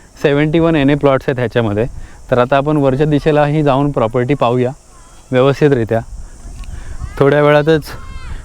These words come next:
सूर्यास्त होणार आहे. तर बघा, ईस्ट वेस्ट फेसिंग ही प्रॉपर्टी आहे पूर्ण आणि अशा प्रकारे पूर्ण प्लॉटिंग्स आहेत, म्हणजे स्टेप वाईज प्लॉटिंग्स आहेत सगळ्या.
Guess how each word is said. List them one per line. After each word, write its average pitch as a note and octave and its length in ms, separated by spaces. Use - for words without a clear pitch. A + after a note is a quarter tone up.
सूर्यास्त D#3 380
होणार C3 260
आहे. B2+ 320
तर C3 80
बघा, B2+ 260
ईस्ट D#3 320
वेस्ट D3 200
फेसिंग C#3 320
ही C3+ 80
प्रॉपर्टी A#2+ 520
आहे A2 140
पूर्ण G#2+ 280
आणि B2 140
अशा B2+ 240
प्रकारे C3+ 280
पूर्ण C3 260
प्लॉटिंग्स B2 480
आहेत, A#2 160
म्हणजे G3+ 360
स्टेप A3 240
वाईज G3+ 180
प्लॉटिंग्स D#3+ 480
आहेत D#3 220
सगळ्या. B2+ 260